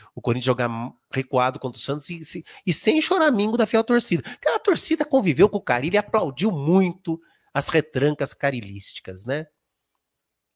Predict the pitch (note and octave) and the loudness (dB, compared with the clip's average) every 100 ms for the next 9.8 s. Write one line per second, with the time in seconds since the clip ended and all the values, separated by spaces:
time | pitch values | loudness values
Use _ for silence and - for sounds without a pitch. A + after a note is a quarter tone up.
0 | _ _ D3 C4+ D4 F3+ G#3 C#3 E3 F3 | _ _ 2 6 6 8 6 6 2 2
1 | D3+ E3+ E3 - - F3+ D#3 C#3+ E3+ C3 | 2 0 0 -4 -2 0 2 4 4 2
2 | G#2+ C3 D3 B2+ - C#3 A2 G2+ D#3+ - | 0 -2 -2 -6 -4 -4 -4 -8 -12 -14
3 | _ _ _ _ _ _ _ _ - D#3+ | _ _ _ _ _ _ _ _ -6 -4
4 | - F3 F#3 F3 - E3+ D#3+ C3+ F3 E3+ | 2 0 2 -2 -2 -4 -4 0 0 2
5 | G3+ F#3+ - - F3+ F3+ E3 E3+ D#3+ D#3+ | 2 2 0 4 4 4 0 0 0 -4
6 | F3 E3+ - F3 F3 E3 - F#3+ E3 - | -2 -4 0 0 0 -2 -2 -2 0 0
7 | G3 G#3+ A3+ - - B3 - _ _ _ | 0 0 -2 -8 -4 -4 -4 _ _ _
8 | _ _ - _ _ _ _ D3+ E3+ D#3 | _ _ -20 _ _ _ _ -2 0 0
9 | E3+ E3+ F3 F3+ F3+ D3 C#3+ | 2 0 0 0 2 0 -2